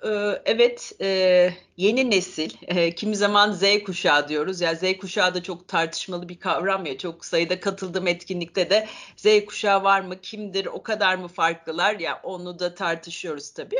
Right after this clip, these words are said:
ama o tartışmayı bir kenara bırakırsak,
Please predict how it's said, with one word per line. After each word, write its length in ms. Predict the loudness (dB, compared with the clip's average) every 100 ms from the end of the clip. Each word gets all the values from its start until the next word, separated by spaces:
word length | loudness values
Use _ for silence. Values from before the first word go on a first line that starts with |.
| -2
ama 180 | -4 -4
o 120 | 0
tartışmayı 640 | 2 2 0 -6 -6 -8
bir 100 | -8
kenara 440 | -4 -4 0 -2 -2
bırakırsak, 720 | -6 -8 -12 -10 -4 -4 -6